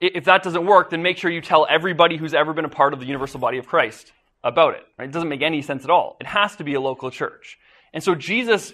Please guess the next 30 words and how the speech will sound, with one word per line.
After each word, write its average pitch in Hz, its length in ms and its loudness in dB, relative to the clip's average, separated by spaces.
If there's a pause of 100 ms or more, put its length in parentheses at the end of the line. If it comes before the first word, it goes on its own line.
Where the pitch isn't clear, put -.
kind 175 160 0
of 160 100 2
is 151 200 -6
making 165 540 -4
that 156 120 -2 (240)
already, 175 680 4
the 131 80 -2
first 190 380 -2
two 214 360 -4
references 165 500 -2
to 160 100 -8
a 147 40 -6
church 165 240 -4
in - 40 -20
the 156 80 -8
New 170 60 -8
Testament, 143 440 -4 (500)
uh, 127 280 2
there 151 160 0
is 156 100 -2
a 143 40 -6
distinct, 143 600 -8
distinction 131 480 -10
between 120 260 -10
the 117 60 -10
universal 135 640 -6
and 120 160 -8
the 117 80 -6
local 117 540 -6 (260)
church. - 560 -4